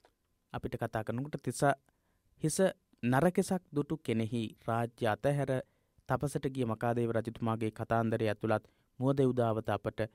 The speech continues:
දැනට ඇති පැරණිම ගී කාව්‍යයි." ඔන්න උදාහරණයක් කියනවා. මකාදේව රජතුමාගේ කතාන්දරය ඇතුළත් මුවදෙව් දාවත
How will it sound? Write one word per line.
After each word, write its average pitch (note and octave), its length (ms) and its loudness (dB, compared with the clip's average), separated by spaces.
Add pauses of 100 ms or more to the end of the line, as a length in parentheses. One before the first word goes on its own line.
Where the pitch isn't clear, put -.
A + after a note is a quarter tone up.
(140)
දැනට A#2+ 360 0
ඇති A2+ 220 0
පැරණිම C3+ 460 0
ගී B2 200 -4
කාව්‍යයි." G#2 460 -6 (840)
ඔන්න B2 200 -2 (880)
උදාහරණයක් G#2 580 -4
කියනවා. G#2+ 340 -10 (540)
මකාදේව C3+ 540 2
රජතුමාගේ A#2 680 -2
කතාන්දරය A#2+ 680 0
ඇතුළත් A#2 680 -4
මුවදෙව් B2 420 2 (160)
දාවත G#2 420 -4